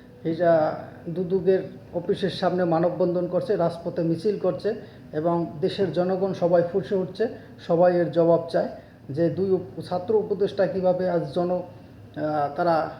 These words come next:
রাজনৈতিক মঞ্চে, তারা নির্বাচনী মঞ্চে দাঁড়িয়ে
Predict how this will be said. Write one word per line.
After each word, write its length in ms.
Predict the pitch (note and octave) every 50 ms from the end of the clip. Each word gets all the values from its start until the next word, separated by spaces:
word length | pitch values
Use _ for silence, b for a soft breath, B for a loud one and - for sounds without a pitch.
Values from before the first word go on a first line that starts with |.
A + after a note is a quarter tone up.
| - -
রাজনৈতিক 680 | - C#3+ E3+ F3 D#3 E3+ F#3+ G3 F#3 F#3+ - G3 F3+ - - - - E3+
মঞ্চে, 500 | D#3+ F3+ F3+ F3 E3+ - F#3 F3 E3+ E3+ - B B B B B B B B - - -
তারা 320 | F3 D#3+ E3 E3 D3+ D3+ D3+
নির্বাচনী 580 | E3 F3+ F#3+ F#3+ F3+ G3 F#3 F#3+ G#3 G3 F#3+
মঞ্চে 360 | F#3 F3 F3+ F3+ F3 - F#3+ F3
দাঁড়িয়ে 460 | D3+ E3 E3+ F3 E3+ E3+ E3 D3+